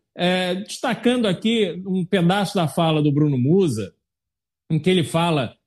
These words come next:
é, da, né, do, o, o, o quanto é bom ter o atrito entre os poderes. E, e, Musa, qual é o problema que eu vejo? A democracia, ela foi, é, desenhada, né, no Brasil para que os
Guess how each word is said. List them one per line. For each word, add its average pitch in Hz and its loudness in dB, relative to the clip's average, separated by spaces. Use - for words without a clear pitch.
é, 147 -2
da, 147 -4
né, 151 -4
do, 156 -2
o, 156 0
o, 147 -2
o - -6
quanto 202 2
é 190 2
bom 190 4
ter 180 -2
o 185 0
atrito 180 0
entre 170 -4
os 160 -10
poderes. 143 0
E, 208 4
e, 214 0
Musa, 208 0
qual 285 -2
é 320 -2
o 320 -10
problema 208 -2
que 202 -2
eu 175 0
vejo? 131 -2
A 220 -4
democracia, 226 0
ela 185 -2
foi, 180 0
é, 143 -2
desenhada, 170 0
né, 170 -4
no 180 -4
Brasil 156 -2
para 175 -4
que - -4
os - -2